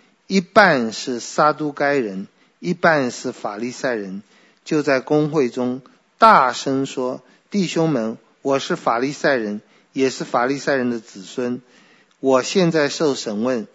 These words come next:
是为盼望死人复活。”说了这话，法利赛人和撒都该人就争论起来，会众分为两党，因为撒都该人说没有复活，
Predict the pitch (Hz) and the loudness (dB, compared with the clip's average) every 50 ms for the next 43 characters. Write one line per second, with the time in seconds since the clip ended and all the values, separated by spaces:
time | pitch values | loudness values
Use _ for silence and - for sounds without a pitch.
0 | _ _ _ _ _ _ - - - - 151 147 139 147 143 131 117 107 - - | _ _ _ _ _ _ -14 -12 -8 -4 -2 0 2 2 2 2 0 -2 -6 -6
1 | - 175 156 139 135 131 131 123 117 107 104 - - - - 120 110 104 104 104 | -2 0 0 0 2 0 0 -2 -2 -4 -6 -8 -12 -14 -12 -10 -8 -8 -6 -6
2 | 107 117 - - 135 113 101 - 101 90 95 - _ _ _ _ _ _ - - | -6 -8 -8 -8 -10 -10 -10 -10 -14 -16 -16 -20 _ _ _ _ _ _ -10 -4
3 | - 180 180 170 160 139 143 147 127 - - 143 123 107 - - _ _ _ _ | 0 2 4 4 4 2 2 0 -2 0 -2 -2 -2 -2 -6 -10 _ _ _ _
4 | _ _ - - 127 127 131 143 143 - - 160 147 131 120 113 117 120 - 123 | _ _ -2 0 2 2 2 0 0 0 0 2 2 2 2 0 -2 -4 -4 -6
5 | 117 117 - - 143 139 135 131 127 - 139 135 131 117 107 107 104 110 104 - | -6 -6 -4 -2 -2 -2 -2 -4 -6 -4 -2 -2 -2 -2 -4 -4 -6 -8 -10 -6
6 | - 156 147 151 151 147 123 113 104 - - - - - 85 95 - _ _ _ | -2 -2 0 0 0 0 0 -2 -4 -6 -8 -16 -18 -20 -20 -20 -20 _ _ _
7 | _ _ _ _ _ - - - - 147 135 - 151 139 131 127 - 165 156 156 | _ _ _ _ _ -6 -2 0 0 2 2 0 0 0 0 0 0 0 2 2
8 | 151 131 131 120 120 110 107 120 135 127 117 95 85 78 _ _ _ _ _ _ | 2 2 0 0 -2 -2 -2 -2 -2 -4 -4 -8 -12 -14 _ _ _ _ _ _
9 | _ _ - 151 156 151 139 135 - 160 147 147 143 151 139 147 147 139 127 117 | _ _ -4 0 2 2 2 2 2 0 0 0 0 -2 -2 -2 0 0 0 -2
10 | 113 - - 127 120 120 123 127 151 185 170 131 117 - - 147 120 - - 107 | -2 -4 -4 -4 -4 -2 -2 0 2 2 2 2 0 -4 -8 -10 -8 -8 -8 -10
11 | 104 107 | -10 -10